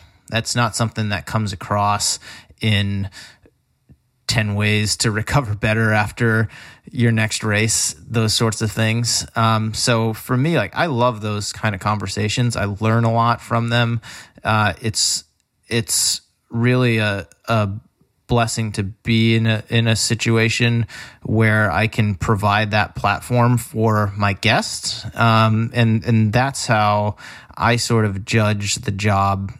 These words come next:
that I'm doing. I think I'm doing a good job if I can get my guest to think about the question I've asked them in a way that they haven't in another interview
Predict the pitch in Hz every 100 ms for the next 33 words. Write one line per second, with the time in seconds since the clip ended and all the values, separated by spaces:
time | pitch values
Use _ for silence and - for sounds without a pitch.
0 | _ _ _ - - 104 98 98 98 92
1 | 110 107 98 101 - 113 107 107 110 110
2 | 104 98 104 101 107 104 104 95 104 104
3 | 101 98 90 95 92 101 104 - - -
4 | - - - - _ - 113 104 101 101
5 | - - - - 120 113 101 101 101 104
6 | - _ _ _ _ 107 - - 110 -
7 | 110 107 98 98 98 - - 107 104 104
8 | 113 104 98 98 101 101 101 101 104 -
9 | - - - - _ _ - 101 107 101
10 | 90 110 101 - 104 104 101 - - 107
11 | 104 104 98 101 104 101 104 107 110 107
12 | 120 147